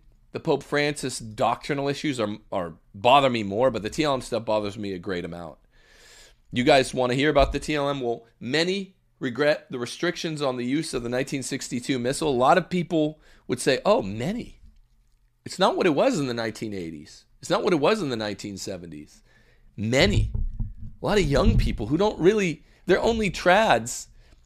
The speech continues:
insofar as they go to the T L M. And maybe they like the more traditional lifestyle. I mean, that's basically me. A lot of the trads are like, "Well, are, are, are you a trad at all?" Well, I'm a T L M supremacist.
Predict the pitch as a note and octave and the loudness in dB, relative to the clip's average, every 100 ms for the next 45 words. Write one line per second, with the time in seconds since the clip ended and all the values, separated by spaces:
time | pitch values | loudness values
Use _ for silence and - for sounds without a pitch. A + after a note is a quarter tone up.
0 | _ D3 - E3 D#3+ D3 C3+ - C3 C#3+ | _ -2 0 4 6 6 0 -2 2 2
1 | B2+ B2 - C3+ G#2+ B2+ G#2 E2+ _ _ | 2 -2 0 2 2 0 -2 -8 _ _
2 | _ - _ _ F3+ G#3+ G3+ C#3 B2 A#2 | _ -20 _ _ 4 4 6 2 2 0
3 | - G#2+ - B2 A2 - A2+ A2+ A#2 F2+ | -2 -10 -8 -4 -4 -4 -2 -2 -4 -2
4 | G2+ - - D#2+ G#2+ F3+ A#3 A#3 C4 A3+ | 0 0 -4 -6 -2 2 2 2 0 0
5 | E3 B2+ F3+ A#3+ - _ _ _ _ _ | -2 -2 -2 -8 -12 _ _ _ _ _
6 | - E2 - - A2 G2 G#2 F2+ G#2 G2 | -4 -2 -2 -2 -4 -4 -6 -6 -4 -2
7 | G#2 G#2 G#2 F#2+ - - - - C3 C#3+ | 0 -2 -4 -6 -10 -20 -6 2 6 6
8 | - C#3+ B2+ A2+ G2+ C3+ A2 B2 - - | 6 4 4 4 2 0 0 -2 -2 -4
9 | - G#2 G2 E3 D3 C3 C3 A2+ C3 A#2 | -2 -8 -2 2 4 2 0 -6 -2 -2
10 | A2 - G2+ - | -2 -6 -6 -10